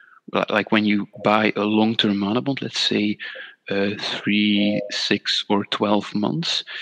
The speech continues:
that you as a buyer of the bond would also purchase the, like,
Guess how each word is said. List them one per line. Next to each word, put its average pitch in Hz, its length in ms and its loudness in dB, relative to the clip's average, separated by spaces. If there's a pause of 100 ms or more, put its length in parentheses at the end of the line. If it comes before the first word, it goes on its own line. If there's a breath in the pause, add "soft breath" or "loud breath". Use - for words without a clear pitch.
(480 loud breath)
that 110 560 0 (1000)
you 104 340 0
as - 360 0
a 117 60 0
buyer 107 320 2
of 120 120 2
the 113 60 4
bond 131 420 2
would 107 220 0
also 123 480 4
purchase - 720 2 (180)
the, - 140 -2 (200)
like, 104 240 0